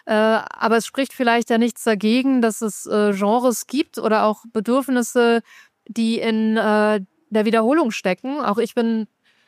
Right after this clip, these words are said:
bin, bin starker Fan von bestimmten Serien. Ich guck Friends immer wieder oder andere Serien, die ich in meiner Kindheit geschaut hab. Ähm,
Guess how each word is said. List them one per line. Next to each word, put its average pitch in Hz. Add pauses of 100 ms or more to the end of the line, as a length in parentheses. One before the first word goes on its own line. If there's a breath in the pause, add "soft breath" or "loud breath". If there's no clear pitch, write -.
(120)
bin, 220
bin 220
starker 247
Fan 247
von 233
bestimmten 233
Serien. 233
Ich 214
guck -
Friends 226
immer 220
wieder 214
oder 220
andere 226
Serien, 214
die 202
ich -
in 220
meiner 214
Kindheit 247
geschaut 208
hab. 226 (480 loud breath)
Ähm, 214